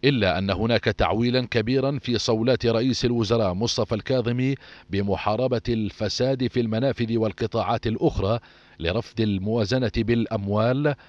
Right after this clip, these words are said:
حتى تنعم الدولة باستقرار اقتصادي على المدى الطويل.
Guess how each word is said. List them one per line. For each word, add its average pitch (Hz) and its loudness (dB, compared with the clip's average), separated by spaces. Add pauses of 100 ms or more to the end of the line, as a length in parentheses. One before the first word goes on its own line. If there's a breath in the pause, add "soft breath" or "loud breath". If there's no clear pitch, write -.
(200 loud breath)
حتى 92 -4
تنعم 113 0
الدولة 95 0
باستقرار 104 -2
اقتصادي 101 -2
على 87 -2
المدى 78 -6
الطويل. 92 -6